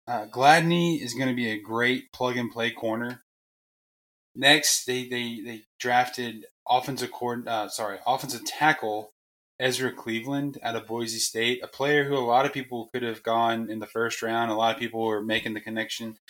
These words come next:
to, uh, maybe the Browns taking him. But I think that this pick is such good value because you can never go wrong with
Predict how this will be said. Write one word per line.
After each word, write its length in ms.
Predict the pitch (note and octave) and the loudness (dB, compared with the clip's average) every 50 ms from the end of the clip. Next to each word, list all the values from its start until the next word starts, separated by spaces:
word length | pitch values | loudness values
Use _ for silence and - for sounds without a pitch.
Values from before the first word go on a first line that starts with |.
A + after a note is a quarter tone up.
| - - - - _ _ - | -20 -20 -20 -20 _ _ -10
to, 320 | - A2+ A2 G#2+ G#2+ G2+ | -6 -4 -4 -4 -4 -4
uh, 260 | G2 G2 F#2+ F#2+ F#2 F#2+ G2 | -4 -4 -4 -6 -6 -8 -8
maybe 280 | A2 A2+ A2 A2+ A2+ | -6 -4 -4 -2 -2
the 80 | G#2 G2+ | -4 -4
Browns 480 | G2+ - G#2 G#2 G#2 G#2+ A2 G#2+ - - | -4 -2 0 2 2 2 0 0 -2 -2
taking 340 | - A#2 A2 A#2 A#2+ A2+ | -2 -2 -2 -2 -4 -4
him. 260 | A#2+ A#2+ A#2+ A#2 A#2 - _ _ _ _ _ _ _ _ _ | -2 -2 -2 -2 -2 -4 _ _ _ _ _ _ _ _ _
But 320 | A#2 A2+ A2 G#2+ G#2 G#2 - _ _ _ _ _ _ _ _ | 4 6 6 6 4 0 -6 _ _ _ _ _ _ _ _
I 100 | - A#2 | -6 -4
think 240 | A2+ B2+ C3+ A#2+ A#2+ | -2 -2 -2 -2 -4
that 100 | B2 A2+ | -4 -2
this 180 | B2 B2+ B2 - | -2 0 -2 0
pick 280 | - B2+ B2 B2+ B2+ | 0 2 0 2 2
is 140 | A2+ G#2 - | 0 0 2
such 360 | - - A#2+ A#2 - - - - | 2 2 0 0 -2 -4 -4 -4
good 140 | A2+ A2 G2+ - | -4 -4 -4 -4
value 560 | G#2 G2+ G2+ G2+ G#2+ A2+ A#2 A#2+ B2 B2 A#2+ | -2 0 0 0 0 0 0 0 0 -2 -4
because 720 | G#2+ A2 G#2 - - A2 A2 A2+ A2 G#2 - - - - - | -6 -10 -8 -4 -2 0 0 0 -2 -2 -4 -4 -4 -8 -12
you 120 | A#2+ - | -8 -4
can 120 | - C#3 C3+ | -2 0 2
never 240 | A#2+ A#2+ B2 B2+ | 2 2 2 2
go 160 | A#2 A2+ A#2 A#2 | 2 2 2 2
wrong 460 | A2 G#2+ G#2+ A2 A2+ A2+ A2+ A2 G#2+ | 4 4 4 4 4 2 0 -2 -4
with 220 | G#2+ G#2+ G#2 G2+ | -4 -4 -6 -6